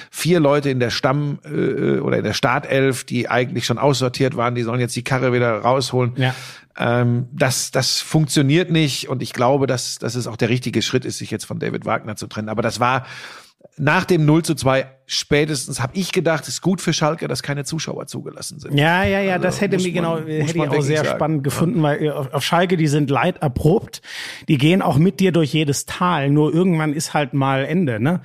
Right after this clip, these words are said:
Speaker 1: Ja.
Speaker 2: Und ich glaube, das ist, was du gerade gesagt hast, ähm, ich meine, fußballerisch müssen wir ja gar nicht reden. Was waren's jetzt, siebzehn Spiele oder was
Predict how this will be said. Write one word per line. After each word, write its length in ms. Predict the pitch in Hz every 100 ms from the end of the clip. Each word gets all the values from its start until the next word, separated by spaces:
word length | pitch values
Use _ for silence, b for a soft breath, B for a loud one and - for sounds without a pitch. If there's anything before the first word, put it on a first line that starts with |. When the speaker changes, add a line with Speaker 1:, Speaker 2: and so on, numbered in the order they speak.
| B
Speaker 1:
Ja. 80 | 104 B B B B
Speaker 2:
Und 100 | 131
ich 120 | 143
glaube, 260 | 139 170 185
das 160 | 180
ist, 200 | 175 165
was 160 | 170 156
du 80 | 175
gerade 320 | 147 151 160
gesagt 420 | 135 123 147 -
hast, 300 | 175 165 -
ähm, 320 | 131 127 120 120
ich 140 | 123
meine, 220 | 113 120
fußballerisch 600 | 104 - 165 - 139 135 131
müssen 160 | 147
wir 80 | 139
ja 80 | 123
gar 140 | 117
nicht 180 | 117 113
reden. 180 | 120 139
Was 160 | 135 -
waren's 240 | 175 175
jetzt, 220 | 175 -
siebzehn 500 | 175 180 _ - 196
Spiele 360 | 196 - 202 202
oder 180 | 196 202
was 120 | 185